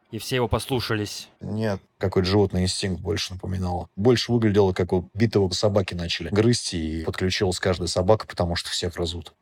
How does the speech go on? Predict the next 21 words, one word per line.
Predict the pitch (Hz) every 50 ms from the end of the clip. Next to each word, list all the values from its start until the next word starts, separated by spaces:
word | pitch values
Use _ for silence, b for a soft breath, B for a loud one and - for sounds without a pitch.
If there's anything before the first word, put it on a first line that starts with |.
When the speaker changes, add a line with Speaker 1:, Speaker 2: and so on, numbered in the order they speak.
| _ _ _
Speaker 2:
Там | - 113 107
есть | 110 117 127 143 131 -
кланы, | - - 143 156 156 156 147 120 107 95
которыми | - - 98 92 - 101 98 92 90 87
там | 85 - 90 90
народ | 95 98 98 95 87
держится. | 82 90 101 90 85 85 - - - -
Вот, | 78 82 80 -
например, | 90 87 85 90 92 92 92 87 -
корсиканцы, | - - 90 - - 92 - 120 131 127 - -
они | 90 82 82 90 92
там | 90 - 92 87 85
своим | - - 98 98 95 95 95 95
помогали, | 90 - 85 87 87 87 87 87 87 82 78 76
то | - 80
есть | 87 87 -
они | 92 95 92
друг | 87 90 90 87
с | 85
другом | 95 92 87 87 85 87
общаются. | 85 85 - - 90 87 85 85 - -